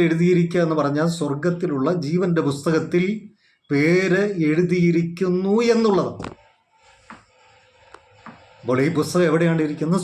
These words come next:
സ്വർഗത്തിലാണ്. അപ്പോൾ ഇവിടുത്തെ ആ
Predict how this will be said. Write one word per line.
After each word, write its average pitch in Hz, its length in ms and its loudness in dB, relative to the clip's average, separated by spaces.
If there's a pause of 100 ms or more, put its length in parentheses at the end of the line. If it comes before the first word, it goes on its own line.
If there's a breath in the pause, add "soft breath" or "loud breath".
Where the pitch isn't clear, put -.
സ്വർഗത്തിലാണ്. 160 680 -2 (2750 loud breath)
അപ്പോൾ 202 200 2
ഇവിടുത്തെ 233 360 4 (1400)
ആ 165 60 0